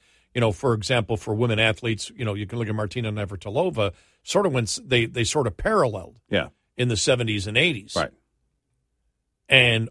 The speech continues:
Speaker 1: all of a sudden, you know, she was viewed as the hero for oppressed people.
Speaker 2: Mm-hmm.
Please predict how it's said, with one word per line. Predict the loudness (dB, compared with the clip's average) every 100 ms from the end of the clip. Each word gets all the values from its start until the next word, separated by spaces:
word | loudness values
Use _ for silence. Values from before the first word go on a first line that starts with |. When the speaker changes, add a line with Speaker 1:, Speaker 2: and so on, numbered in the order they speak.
| -4
Speaker 1:
all | 0 2 0
of |
a | -2
sudden, | 2 2 2 -2 -10 -14 _ _ _ _ _ _ _ _
you | 0
know, | 0 0 -8 _
she | -2 0 0
was | 0 0
viewed | 0 0 2
as | 2 2 0 -6 _ _ _ _ -2
the | 0 2 0 -4 _
hero | 2 4 4 4 0
for | -2 -4
oppressed | -4 -4 0 2 0 -6 -6
people. | -4 0 0 2
Speaker 2:
Mm-hmm. | 0 -4